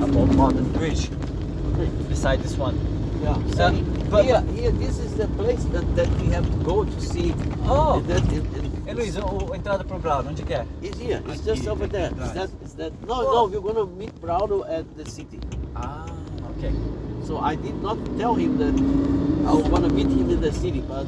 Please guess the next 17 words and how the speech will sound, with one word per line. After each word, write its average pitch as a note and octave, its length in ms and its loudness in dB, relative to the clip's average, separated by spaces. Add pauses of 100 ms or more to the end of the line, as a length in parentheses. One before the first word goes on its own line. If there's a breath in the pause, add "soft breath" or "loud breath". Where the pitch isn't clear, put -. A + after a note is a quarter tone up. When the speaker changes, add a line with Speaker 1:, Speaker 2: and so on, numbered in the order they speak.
Speaker 1:
I D#3 120 2
see, D3+ 180 0
Speaker 2:
my, D3+ 140 4
Speaker 1:
I F3+ 80 4
see. D3 280 0
It's - 120 0
easier. - 260 2 (340)
Speaker 2:
my E3 180 0
imagination, E3 800 0 (400)
uh, - 280 -2 (680)
uh, - 1500 0
possibly D3 400 2
I'm C#3 80 2
gonna C#3+ 220 0
meet - 260 2
him - 180 -2
there. A#2+ 220 0